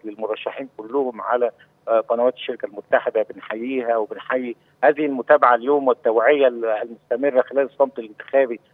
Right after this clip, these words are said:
بأهمية المشاركة والنزول. آه، كل القيادات وكل النخب بتوعي وبتقول وبتنزل. إحنا لما بنطلع نتكلم النهاردة ونقول انزلوا،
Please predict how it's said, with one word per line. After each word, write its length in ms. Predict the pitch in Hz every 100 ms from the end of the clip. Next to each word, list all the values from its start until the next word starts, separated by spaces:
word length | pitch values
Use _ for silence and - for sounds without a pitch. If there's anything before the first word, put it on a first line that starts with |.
| _ -
بأهمية 400 | 107 117 139 139
المشاركة 580 | 117 104 135 135 - 113
والنزول. 640 | 107 104 104 139 143 131 - _ _ -
آه، 180 | 123 127
كل 280 | 175 185 156
القيادات 840 | 139 120 _ 127 120 143 151 143 135
وكل 360 | 123 147 139
النخب 440 | 123 147 - 131 - _ _ _ 120
بتوعي 580 | - 143 156 117 131
وبتقول 800 | 131 120 117 123 - 165 151 135
وبتنزل. 520 | 123 - 156 143 135 - - _ -
إحنا 240 | 160 - 156
لما 340 | 131 127 127
بنطلع 440 | 120 135 151 135 120
نتكلم 600 | 120 - 147 135 123 110
النهاردة 480 | 110 123 143 127
ونقول 560 | 117 117 139 147 135 120
انزلوا، 520 | 123 123 143 151 147